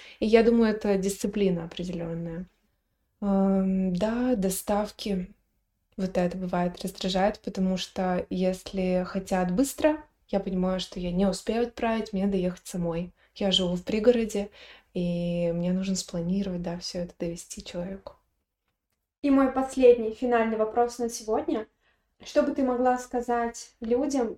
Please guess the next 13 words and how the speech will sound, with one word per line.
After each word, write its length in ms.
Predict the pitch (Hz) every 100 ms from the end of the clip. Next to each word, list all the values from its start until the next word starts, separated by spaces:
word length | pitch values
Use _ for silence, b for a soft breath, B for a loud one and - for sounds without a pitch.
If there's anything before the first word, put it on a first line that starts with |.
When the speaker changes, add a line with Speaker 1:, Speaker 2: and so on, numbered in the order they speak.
| -
Speaker 2:
или, 140 | 247
может 240 | 247 262 226
быть, 180 | 240
посоветовать 920 | 247 247 254 240 320 370 254 214 - - _ _ _
тем, 320 | - 269 302 320
кто 1160 | - - 240 233 233 226 226 220 220 214 - _ _
хочет 600 | - - - 254 254 233 _ _ _ -
заниматься 1080 | 220 226 220 208 226 254 - - 208 185 - -
дизайном 800 | 208 214 220 214 214 220 214 -
шоколада 880 | - 240 - 208 208 247 277 226 - _ _ _ _ _ _ _ _ -
или, 200 | 226 233
может 320 | 214 247 -
быть, 320 | 220 208 -